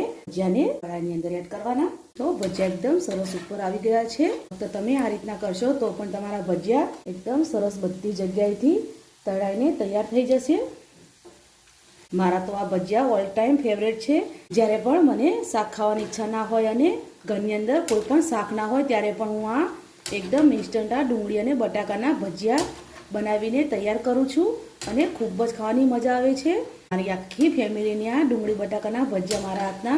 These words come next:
ખૂબ જ સરસ લાગે છે. તો મને થયું કે લાવો આજે આ ડુંગળી બટાકાના ભજીયાની રેસીપી હું મારા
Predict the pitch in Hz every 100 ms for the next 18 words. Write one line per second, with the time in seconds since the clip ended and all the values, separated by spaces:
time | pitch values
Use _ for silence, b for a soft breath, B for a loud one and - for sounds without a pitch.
0 | 349 - 196 226 311 233 214 220 240 233
1 | 254 269 302 392 - 285 466 381 202 190
2 | 202 208 208 226 214 190 202 208 190 202
3 | 214 320 453 - 208 208 196 214 208 214
4 | 285 208 175 190 185 190 185 208 214 294
5 | 294 262 311 214 208 302